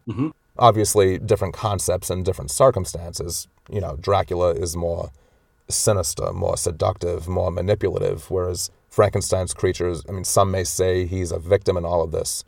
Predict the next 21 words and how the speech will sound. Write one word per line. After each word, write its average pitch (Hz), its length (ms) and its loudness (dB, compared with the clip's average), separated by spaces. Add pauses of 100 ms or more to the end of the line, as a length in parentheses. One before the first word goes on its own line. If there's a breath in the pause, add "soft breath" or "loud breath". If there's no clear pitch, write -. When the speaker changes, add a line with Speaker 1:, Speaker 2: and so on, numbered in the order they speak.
(120)
Speaker 2:
or 95 100 4
at 69 60 2
least 95 220 -2
until 87 400 0
he 90 100 -4
begins 87 340 -6
to 85 180 0
lash 87 380 -6
out 90 340 2
in 104 100 0
his 87 180 -2
hurt 92 420 6
and 85 320 -4
his 87 180 -4
anger. 90 380 0
But 113 100 4
as 104 100 2
far 147 180 8
as 120 100 6
Dracula 95 520 2
goes, 85 440 -2